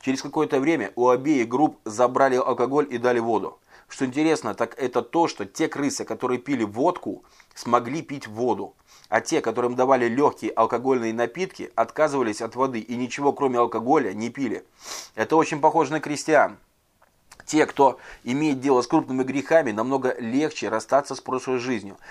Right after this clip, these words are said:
А те, кто с человеческой точки зрения правильные, но не имеют личных отношений с Богом и не умеют принимать из Царства Божьего,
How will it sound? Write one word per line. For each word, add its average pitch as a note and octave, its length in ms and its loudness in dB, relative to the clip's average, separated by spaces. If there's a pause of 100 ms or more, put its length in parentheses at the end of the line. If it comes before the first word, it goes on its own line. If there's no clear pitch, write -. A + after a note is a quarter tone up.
(120)
А A#2 140 2
те, D3+ 160 -2
кто A2 180 -4
с G#2 60 -10
человеческой C3+ 800 2
точки G#2+ 400 -4
зрения G#2 440 -4
правильные, C3 720 0 (260)
но A#2+ 120 0
не C#3 220 0
имеют C#3+ 320 0
личных B2+ 380 -6
отношений A#2+ 440 -4
с G2+ 60 -10
Богом A#2 500 0
и A#2+ 120 -6
не B2+ 100 -2
умеют C3+ 340 -2
принимать B2 460 -2
из G#2 80 -8
Царства B2 360 0
Божьего, A#2+ 460 -2